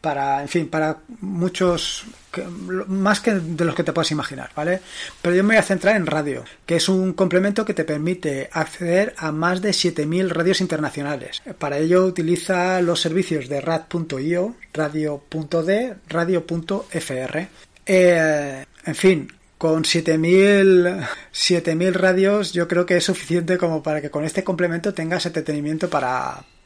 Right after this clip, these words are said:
para mucho rato. En cuanto a los complementos de imágenes, aquí también hay una barbaridad de complementos. Yo, pf, ya te digo,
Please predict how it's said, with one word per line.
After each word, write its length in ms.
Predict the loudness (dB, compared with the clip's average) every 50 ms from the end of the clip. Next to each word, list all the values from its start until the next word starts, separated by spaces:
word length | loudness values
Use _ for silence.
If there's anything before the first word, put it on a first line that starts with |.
| _ _
para 800 | -4 -4 -4 -4 -6 -8 -10 -8 -8 -8 -8 -8 -8 -10 -10 -12 -12
mucho 480 | -12 -10 -8 -6 -6 -6 -4 -4 -6 -6
rato. 260 | -8 -10 -12 -14 -14 -14 -14 -12 -6 -4
En 80 | 2
cuanto 200 | 4 6 6 6
a 20 | 4
los 80 | 4
complementos 480 | 4 2 4 4 4 4 4 4 2 2
de 80 | 4
imágenes, 560 | 2 2 0 0 -4 -6 -6 -8 -8 -10 -12 -12 _ -10
aquí 360 | -6 -6 -4 -2 -2 0 2
también 260 | 4 4 4 4 2
hay 60 | 0 0
una 100 | 0 0
barbaridad 440 | 0 0 0 0 2 2 4 4
de 100 | 4 2
complementos. 500 | 2 0 -2 -2 -4 -4 -6 -8 -8 -8 -8 -8 -6 -6 -4
Yo, 640 | 0 4 4 6 6 6 6 4 2 2 0 -2 -4
pf, 200 | -6 -10 -14 -14 -16 -6 -2
ya 140 | -2 0 0
te 80 | 2
digo, 540 | 0 0 0 0 -2 -2 -4 -6 -10 -12 -18